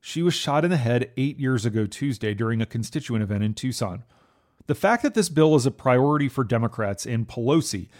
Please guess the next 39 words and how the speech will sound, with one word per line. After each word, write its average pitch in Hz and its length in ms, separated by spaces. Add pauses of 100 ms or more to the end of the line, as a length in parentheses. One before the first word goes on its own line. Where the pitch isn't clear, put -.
(220)
demonstrates 175 480
how 151 160
radically 143 600
the 131 120
political 127 420
calculus 120 500
around 123 440
guns 104 220
has 107 120
changed 110 600 (200)
in 113 100
the 110 60
last 104 300
few 110 160
years. 110 400 (520)
When 180 180
Pelosi 226 440
first - 340
claimed 175 260
the 131 40
speaker's 156 400
gavel 113 320
back 117 280
in 127 100
two 135 140
thousand 117 400
seven, 110 360 (420)
her 190 100
majority 202 500
was 202 160
built 170 260
from 165 140
several 214 380
dozen 143 420
Democrats 143 680
in 131 220
rural 170 380
areas 127 500
who 135 220